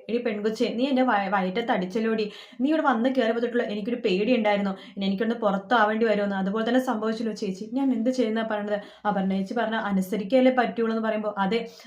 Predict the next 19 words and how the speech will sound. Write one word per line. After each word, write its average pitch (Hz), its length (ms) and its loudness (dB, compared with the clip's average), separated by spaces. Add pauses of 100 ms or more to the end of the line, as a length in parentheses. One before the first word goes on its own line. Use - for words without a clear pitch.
(120)
അവൾ 190 220 2
പറഞ്ഞ 240 260 4
അനുസരിച്ചിട്ടാ 220 480 0
എനിക്ക് 208 400 -4
ഈ 240 140 0
അവസ്ഥ 208 300 -2
വന്നത്. 202 220 -2 (320)
പാവം 196 340 2
ജാനകി 220 440 0 (260)
എന്നെ 214 180 -2
എത്രമാത്രം 220 500 0
സപ്പോർട്ട് 226 420 -2
ചെയ്ത് 226 160 -2
സ്നേഹിച്ചതാണെന്ന് 226 720 0
അറിയാവോ? 208 360 0 (260)
ജാനകീനെ 214 600 0 (260)
ഞാൻ 214 200 0 (840)
എന്താണ് 220 320 -2
ചതിച്ചു. 190 440 0